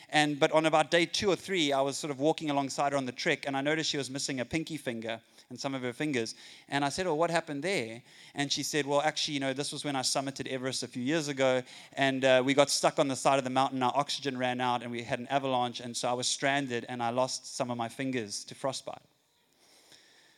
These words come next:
And I was like, "Okay." I was like, "Well, you know, the one time I, like, twisted my ankle and, like, <laughs> had to go for the physio. It was so, so hectic.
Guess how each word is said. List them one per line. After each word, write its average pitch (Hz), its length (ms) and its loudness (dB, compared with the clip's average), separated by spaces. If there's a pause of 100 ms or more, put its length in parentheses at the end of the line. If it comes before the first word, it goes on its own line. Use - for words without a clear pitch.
(560)
And 117 80 -4
I 117 60 -2
was 113 140 -6
like, 117 140 -8
"Okay." 220 420 -6 (2000)
I 139 80 -2
was 151 100 2
like, 135 120 0
"Well, 143 100 2
you 139 80 2
know, 139 100 8
the 135 80 6
one 151 200 4
time 135 280 2
I, 131 80 2
like, 123 140 -2
twisted 135 320 -10
my 123 160 -8
ankle 135 420 0
and, 110 160 -2
like, 117 220 -2 (680)
<laughs> - 800 -6
had 139 180 6
to 147 80 2
go 139 180 12
for 139 120 4
the 131 80 4
physio. 165 420 8 (180)
It 143 40 6
was 139 140 0
so, 147 640 10 (520)
so 147 400 8
hectic. 143 480 4